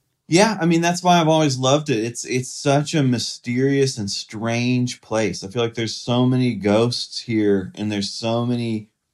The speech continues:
the nature here is amazing. Like, the trees are amazing, and the, and the spirits are amazing.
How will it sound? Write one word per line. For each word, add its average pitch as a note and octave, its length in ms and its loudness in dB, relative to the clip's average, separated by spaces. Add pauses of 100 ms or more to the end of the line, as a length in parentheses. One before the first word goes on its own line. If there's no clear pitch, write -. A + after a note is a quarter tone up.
(680)
the A#2 160 0
nature A#2+ 480 0
here A2+ 260 2
is G2+ 300 0 (120)
amazing. G#2 640 -2
Like, F#2 180 -10
the G#2 60 -8
trees A#2 480 -4
are A#2 120 -2
amazing, A2+ 560 -2
and G2 180 0
the, - 100 -10
and G2 160 -2
the F#2 60 -2
spirits A#2 540 -4
are A2+ 80 -4
amazing. G#2+ 720 -2